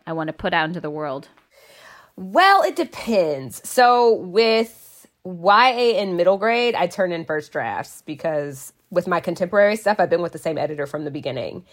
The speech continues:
Speaker 2: And I just sold three more books to her. So, like, books one through nine will all be with the same delightful woman, which is really exciting.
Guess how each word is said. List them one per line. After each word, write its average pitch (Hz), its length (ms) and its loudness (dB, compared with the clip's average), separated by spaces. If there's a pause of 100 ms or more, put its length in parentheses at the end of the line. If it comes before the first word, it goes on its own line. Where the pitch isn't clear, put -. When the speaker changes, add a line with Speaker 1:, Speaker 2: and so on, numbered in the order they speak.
(240)
Speaker 2:
And 170 160 -2
I 165 80 2
just 165 300 -8
sold 156 600 0
three 175 360 -6
more 165 160 -4
books 147 240 -8
to 139 80 -8
her. - 220 -8
So, 170 180 -2
like, 156 520 -2 (520)
books 190 320 -4
one 196 420 2
through 190 400 -4
nine 160 640 0 (140)
will 175 200 0
all 165 280 4
be 151 480 -6
with 160 340 -8
the 165 80 -4
same 151 840 -4 (540)
delightful 170 640 0
woman, 143 560 -10 (480)
which 180 240 -6
is 156 120 -8
really 156 260 0
exciting. 101 680 -10